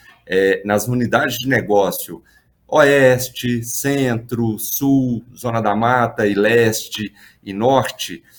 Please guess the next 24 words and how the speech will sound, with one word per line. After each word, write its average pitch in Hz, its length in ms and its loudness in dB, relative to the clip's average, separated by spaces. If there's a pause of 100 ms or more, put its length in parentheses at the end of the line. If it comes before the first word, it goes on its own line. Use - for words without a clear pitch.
(160)
é, 107 280 -4
nós 120 180 -4
temos 135 280 -2
índices 135 300 -2
de 110 100 -10
perda 127 340 0
muito 127 560 -2
menores 113 680 -2
e 117 60 -4
mais 120 320 0
condizentes 120 760 -4
com 131 200 -6
o 127 60 -6
que, 135 200 -10
inclusive, 131 480 -4
o 139 60 -6
marco 123 320 0
do 120 100 -8
saneamento 117 560 -4
nos 123 140 -10
coloca 113 400 0
como 131 260 -6
meta 107 340 -2
também 110 540 -2